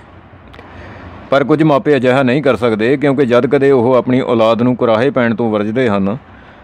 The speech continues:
ਤਦ ਔਲਾਦ ਉਹਨਾਂ ਨੂੰ ਧਮਕੀਆਂ ਦੇਣ ਲੱਗਦੀ ਹੈ ਕਿ ਉਸਨੇ ਕਿਧਰੇ ਚਲੇ ਜਾਣਾ ਹੈ ਅਤੇ ਮੁੜ ਕੇ ਘਰ ਨਹੀਂ ਆਉਣਾ, ਉਸਨੇ ਗੱਡੀ ਹੇਠ ਆ ਕੇ ਫਾਹਾ ਲੈ ਕੇ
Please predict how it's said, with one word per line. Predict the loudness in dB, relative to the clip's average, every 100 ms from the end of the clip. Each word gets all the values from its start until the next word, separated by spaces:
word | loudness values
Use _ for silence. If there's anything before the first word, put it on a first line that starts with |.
| -20 -6 0
ਤਦ | 2
ਔਲਾਦ | 2 2 4 4
ਉਹਨਾਂ | 2 0
ਨੂੰ | 0
ਧਮਕੀਆਂ | 0 -2 0 -2
ਦੇਣ | 0 0
ਲੱਗਦੀ | 0 0 0 2
ਹੈ | 0
ਕਿ | 0 0 0 -2
ਉਸਨੇ | -4 -2 -2 0
ਕਿਧਰੇ | 0 0
ਚਲੇ | 0 2 2
ਜਾਣਾ | 2 0 0
ਹੈ | -2 -4 -14 -20 -20 -20 -20 -20 -6 -2
ਅਤੇ | 0
ਮੁੜ | 2 2
ਕੇ | 0 0
ਘਰ | 0 2
ਨਹੀਂ | 0
ਆਉਣਾ, | 0 -2 -4 -8 -12 -6
ਉਸਨੇ | -2 0 0
ਗੱਡੀ | 0 0 2
ਹੇਠ | 0 2
ਆ | 0
ਕੇ | 0 -2 -2 -6 -16 -20 -4
ਫਾਹਾ | -2 0 0 0
ਲੈ | 0 -2
ਕੇ | -4 -6